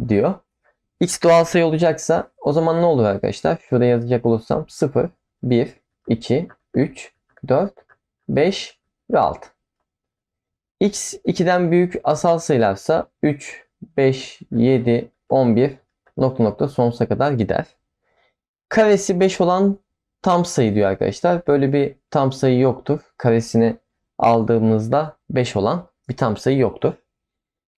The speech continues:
Ee, A kümesi yedi elemandır diyor. Doğru. C boş kümedir. Doğru. B sonsuz kümedir. Doğru. Eksi bir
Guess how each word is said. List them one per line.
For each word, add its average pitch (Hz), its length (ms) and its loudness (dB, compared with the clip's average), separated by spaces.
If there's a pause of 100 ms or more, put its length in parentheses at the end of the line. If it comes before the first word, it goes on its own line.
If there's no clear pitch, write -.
(440)
Ee, 127 460 2
A 202 220 4
kümesi 190 340 0
yedi 185 120 2
elemandır 135 520 2
diyor. 170 220 2 (500)
Doğru. 131 400 2 (2500)
C 165 300 2
boş 190 200 0
kümedir. 170 360 0 (360)
Doğru. 120 360 -2 (320)
B 175 260 2
sonsuz 180 480 -2
kümedir. 151 380 0 (440)
Doğru. 117 420 0 (520)
Eksi 180 320 -2
bir 208 240 0